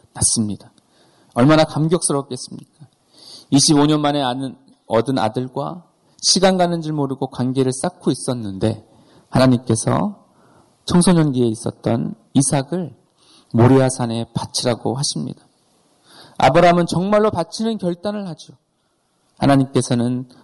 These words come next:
순양으로 대신 번제를 드리게 하고 이삭을 돌려주십니다. 죽을 아들을 다시 받게 되면서 비로소 아브라함은 참된 기다림이 무엇이고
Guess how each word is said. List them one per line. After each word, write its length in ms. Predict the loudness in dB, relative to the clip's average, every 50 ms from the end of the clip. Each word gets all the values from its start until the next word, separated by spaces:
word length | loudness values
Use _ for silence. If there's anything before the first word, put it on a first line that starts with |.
| _
순양으로 640 | -12 -6 -2 -2 0 2 2 0 0 0 0 -2 -2
대신 520 | -2 -2 -4 -6 -6 -8 -8 -8 -8 -8 -10 -12 -18 -20 _ _ _ _
번제를 420 | -2 2 2 2 4 2 2 2 0
드리게 340 | 0 -2 -4 -4 -4 -4 -4
하고 540 | -6 -6 -6 -4 -2 -2 -2 -4 -6 -12 _ _ _ _ _ _ 0
이삭을 600 | 0 0 2 2 0 0 0 0 0 0 0 -2 -6 _ _ _ _
돌려주십니다. 920 | 0 2 4 4 4 2 2 0 -4 -10 -10 -10 -12 -12 -12 -14 -16 -20 _ _ _ _ _ _ _ _ -20 -20 -20 _ _ -2
죽을 380 | 0 2 4 6 6 6 6
아들을 360 | 6 4 2 0 -2 -2 -2
다시 300 | -2 -4 -6 -6 -4 -6
받게 300 | -6 -6 -8 -6 -4 -4
되면서 580 | -4 -4 -8 -12 -12 -12 -12 -12 -14 -16 -16 -18 _ _ _ _ _ _ -20 -4
비로소 320 | 2 2 4 4 4 2 2
아브라함은 720 | 0 0 0 0 2 2 2 2 0 0 -2 -2 -4 -6 -10 _ _ _ _ _ _ _
참된 440 | -2 0 2 2 2 2 2 2 0
기다림이 600 | 0 -2 -2 -2 -2 -2 -4 -6 -8 -8 -10 -10
무엇이고 720 | -10 -6 -4 -4 -4 -4 -6 -10 -14 -14 -12 -12 -12 -12